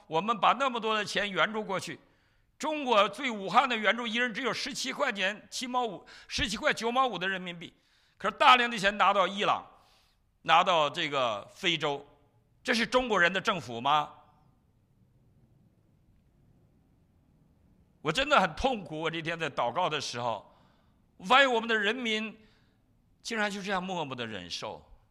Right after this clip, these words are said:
还香港应有的权利，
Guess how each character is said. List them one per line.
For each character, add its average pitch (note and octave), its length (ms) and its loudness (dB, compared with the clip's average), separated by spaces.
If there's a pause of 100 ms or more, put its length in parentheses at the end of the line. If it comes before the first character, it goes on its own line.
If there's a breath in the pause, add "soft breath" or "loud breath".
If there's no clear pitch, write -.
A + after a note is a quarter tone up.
(1900)
还 B3+ 260 6
香 C#4+ 380 4
港 G#3+ 160 8
应 B3+ 160 4
有 G3+ 140 2
的 G3+ 120 0
权 F#3+ 380 2
利， C3+ 220 -8